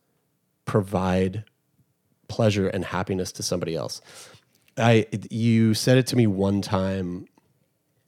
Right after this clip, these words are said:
and it was, it was the moment that it really clicked, which was, um, you know, this whole thing of, of us opening our relationships. Like, I,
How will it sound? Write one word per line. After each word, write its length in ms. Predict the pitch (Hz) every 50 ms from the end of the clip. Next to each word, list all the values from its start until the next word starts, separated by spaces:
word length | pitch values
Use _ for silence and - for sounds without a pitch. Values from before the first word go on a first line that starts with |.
| -
and 80 | 127 110
it 60 | 104
was, 160 | 101 98 95 - - -
it 120 | 113 104
was 140 | 101 98 -
the 80 | 117
moment 260 | 101 98 95 101 101 101
that 100 | 92 82
it 40 |
really 220 | 90 95 92 92 92
clicked, 380 | - - - 98 - - - - -
which 220 | 110 95 - -
was, 420 | 104 98 98 95 90 90 - - - _ _ _ _ _ _ _ _ _ _ _ _ -
um, 440 | 113 101 95 92 90 87 90 87 - _ _ _ _ _ _ _ _ _
you 100 | - 104
know, 100 | 92 90
this 100 | 98 101
whole 180 | 131 127 123 120
thing 580 | - 120 113 110 107 107 104 101 101 98 98 - _ _ _ _ _ _ _ - -
of, 400 | 113 101 92 92 87 87 90 - -
of 100 | 117 104
us 140 | 107 104 - -
opening 280 | 117 101 104 104 95 92
our 80 | 92
relationships. 580 | 90 98 123 127 - 127 120 - 120 110 - -
Like, 200 | 95 95 - _ -
I, 140 | 117 117